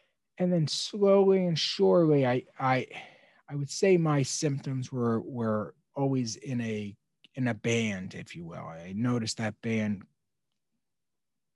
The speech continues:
coming down in intensity and intensity for the, for the couple of months that we were engaged. And that, I'd say,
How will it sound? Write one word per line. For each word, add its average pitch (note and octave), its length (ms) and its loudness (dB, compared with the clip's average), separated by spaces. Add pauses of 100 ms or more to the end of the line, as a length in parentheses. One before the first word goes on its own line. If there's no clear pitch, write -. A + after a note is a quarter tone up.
(480)
coming C3 440 0
down A#2+ 440 0
in A2 160 -2
intensity G2+ 880 -4
and F2+ 100 -8
intensity G2+ 960 -10 (680)
for A#2+ 80 -2
the, G2+ 140 -4 (300)
for A#2 180 0
the G2 260 0 (680)
couple G#2+ 300 -2
of G#2 60 0
months G#2+ 320 -2
that F#2 240 -6
we G2 160 -2
were F2+ 180 -2
engaged. F#2 460 -10
And C#3 100 -6
that, E3+ 200 0 (1600)
I'd D3 140 -2
say, A#2 380 -4